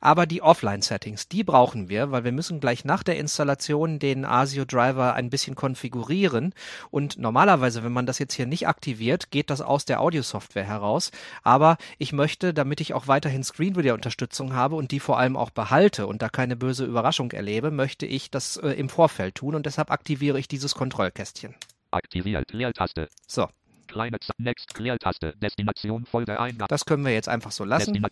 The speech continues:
Speaker 2: kleine Z-, Install, Schalt, Leertaste,
Speaker 1: Und wir
Speaker 2: zwei,
Speaker 1: installieren das
Speaker 2: Finish,
Speaker 1: ganze
Speaker 2: Schalter,
Speaker 1: Teil.
Speaker 2: Select.
Speaker 1: Das geht relativ schnell, weil es ein kleines Paket ist. Wir gehen auf Finish.
Speaker 2: Leertaste, Downloads, Element.
Speaker 1: So.
Speaker 2: Alt F vier, Elementansicht, Listenfeld, nur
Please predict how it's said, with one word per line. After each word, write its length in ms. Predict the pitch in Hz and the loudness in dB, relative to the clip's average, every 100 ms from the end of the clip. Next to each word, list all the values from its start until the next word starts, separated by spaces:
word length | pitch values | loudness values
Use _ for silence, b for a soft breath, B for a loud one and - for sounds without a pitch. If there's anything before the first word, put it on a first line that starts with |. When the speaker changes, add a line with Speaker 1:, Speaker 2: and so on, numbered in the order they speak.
| - | -6
Speaker 2:
kleine 320 | - 113 117 | -6 -6 -4
Z-, 160 | - - _ | -8 -12 _
Install, 360 | 101 - 113 | -10 -2 -2
Schalt, 240 | 113 123 113 | 0 -2 -2
Leertaste, 420 | 113 120 95 90 | -2 0 0 0
Speaker 1:
Und 220 | 131 135 | 0 2
wir 80 | 131 | 2
Speaker 2:
zwei, 60 | 104 | 2
Speaker 1:
installieren 480 | 131 127 120 107 | 2 0 2 2
das 140 | 110 - | 2 0
Speaker 2:
Finish, 100 | 123 | -2
Speaker 1:
ganze 140 | 113 | -2
Speaker 2:
Schalter, 100 | 87 | 0
Speaker 1:
Teil. 160 | 127 170 | 2 4
Speaker 2:
Select. 180 | 185 - _ _ _ _ _ _ _ _ _ | 2 -2 _ _ _ _ _ _ _ _ _
Speaker 1:
Das 180 | 117 - | -12 -6
geht 200 | 127 - | -4 -2
relativ 340 | 110 104 - | -2 -2 -8
schnell, 340 | - 156 220 208 | -2 2 2 2
weil 100 | 135 | -6
es 140 | 127 - | -8 -10
ein 80 | |
kleines 320 | - 123 120 - | -2 0 0 -4
Paket 380 | 117 - 165 | -8 -6 -4
ist. 260 | - - - _ _ _ _ b b b b | -4 -6 -8 _ _ _ _ b b b b
Wir 180 | 151 151 | 2 2
gehen 260 | 143 139 | 4 0
auf 260 | 147 127 - | 0 -8 -12
Finish. 480 | _ - 82 - - _ _ _ - | _ -6 -4 -2 -4 _ _ _ -6
Speaker 2:
Leertaste, 560 | 117 120 95 87 82 107 | -4 -2 -2 -2 -4 -4
Downloads, 540 | 123 120 98 80 - | -4 -2 0 0 -2
Element. 300 | - 104 104 - _ _ _ | -6 -4 -4 -6 _ _ _
Speaker 1:
So. 220 | - 117 - _ _ _ - | -8 -6 -6 _ _ _ -6
Speaker 2:
Alt 200 | 120 120 | -4 -2
F 140 | 120 - | -4 -4
vier, 300 | 131 107 90 - | -4 -4 -4 -6
Elementansicht, 720 | 104 104 104 104 104 120 - | -4 -4 -4 -4 -4 -4 -2
Listenfeld, 560 | 117 - 101 - 101 101 | -4 -4 -8 -4 -4 -2
nur 180 | 104 | 0